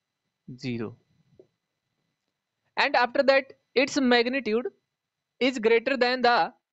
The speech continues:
distance traveled by the object. In this case, the magnitude of displacement is never greater than distance. This is a larger distance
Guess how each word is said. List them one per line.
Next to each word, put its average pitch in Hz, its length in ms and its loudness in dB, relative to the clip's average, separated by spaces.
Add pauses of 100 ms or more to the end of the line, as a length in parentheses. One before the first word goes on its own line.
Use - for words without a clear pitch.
distance 240 440 2
traveled 240 320 4
by 226 160 4
the 226 180 2
object. 139 480 -2 (340)
In 302 120 2
this 311 160 4
case, 196 400 0 (920)
the 202 180 0
magnitude 254 840 -2 (480)
of 262 300 2
displacement 233 760 0 (280)
is 240 200 2
never 226 560 2 (240)
greater 233 340 2
than 226 220 0
distance. - 560 -2 (840)
This 269 240 2
is 320 120 4
a 311 60 4
larger 247 440 0
distance 180 600 -2